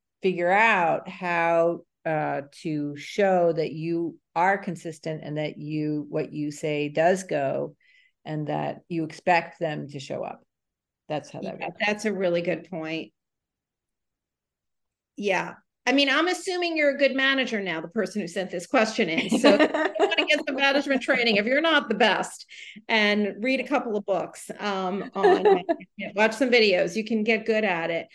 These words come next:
Speaker 2: But, um, because now your team is big and you
Speaker 1: Yeah.
Speaker 2: want, you wanna, you know, be there,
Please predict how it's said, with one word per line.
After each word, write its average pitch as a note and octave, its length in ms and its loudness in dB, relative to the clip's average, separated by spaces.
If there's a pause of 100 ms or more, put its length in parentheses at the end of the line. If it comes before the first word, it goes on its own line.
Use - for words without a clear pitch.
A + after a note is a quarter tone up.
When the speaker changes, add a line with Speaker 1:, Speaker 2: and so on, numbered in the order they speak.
(360)
Speaker 2:
But, G3 360 0
um, G3 540 -2
because A#3 260 0
now C4 240 2
your D4+ 180 -2
team C#4 300 -4
is C4+ 140 -8
big C4 440 0 (100)
and F#3+ 300 -4
you G#3 140 -4
Speaker 1:
Yeah. D#3+ 160 0
Speaker 2:
want, F#3+ 280 -6 (120)
you G#3 140 -4
wanna, F#3 580 -4 (180)
you F#3+ 180 -4
know, F3+ 120 -2
be G#3+ 220 -2
there, F3 440 2